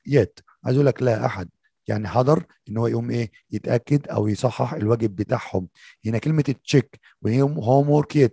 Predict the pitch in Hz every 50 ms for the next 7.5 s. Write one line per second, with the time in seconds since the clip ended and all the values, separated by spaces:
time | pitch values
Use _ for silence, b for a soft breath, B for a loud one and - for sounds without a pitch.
0 | b b b b - 104 110 117 131 143 127 - 127 147 160 160 165 156 - -
1 | 107 110 113 110 113 110 135 143 131 113 104 - 117 113 113 117 139 143 135 -
2 | - 113 117 127 135 127 b b b b b - 113 120 131 - - - 147 -
3 | 135 - - 120 113 107 - 117 117 113 113 107 b b b b - 117 120 117
4 | 110 107 113 117 110 - 107 110 107 107 110 110 101 b b b b _ - 95
5 | 90 92 107 110 117 123 131 135 139 143 151 160 175 185 - _ _ _ _ _
6 | _ _ _ - 110 117 120 123 127 127 131 131 131 117 107 95 87 85 - -
7 | - 95 104 117 117 113 101 85 78